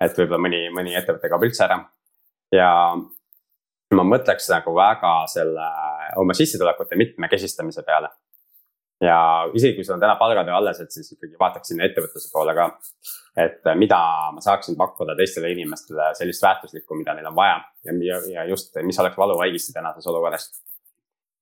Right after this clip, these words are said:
Et, äh, kelle, kelle vähegi niisugused oskused on, et siis, siis võiks nagu sinna, sinnapoole vaadata. Ja investeerimisega ei ole kuhugi kiiret, ma tahaks veel kord öelda.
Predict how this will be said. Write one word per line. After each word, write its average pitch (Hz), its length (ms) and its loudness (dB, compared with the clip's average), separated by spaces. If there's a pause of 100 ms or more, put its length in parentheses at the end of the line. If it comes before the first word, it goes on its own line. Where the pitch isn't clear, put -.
(120)
Et, 87 260 0
äh, 85 400 2
kelle, 101 440 4
kelle 95 160 -2
vähegi 107 240 4
niisugused 92 240 -4
oskused 82 300 -6
on, 82 180 -2
et 73 120 -14
siis, - 220 -16
siis 78 180 -16
võiks 82 200 -4
nagu 80 120 -8
sinna, 82 200 -2
sinnapoole 82 440 -2
vaadata. 85 300 -2 (920)
Ja 113 160 6 (400)
investeerimisega 135 680 4
ei 101 60 6
ole 123 120 6
kuhugi 104 280 -4
kiiret, 117 320 2
ma 80 80 -12
tahaks 82 220 -8
veel 80 120 -4
kord 80 160 -4
öelda. 80 280 -4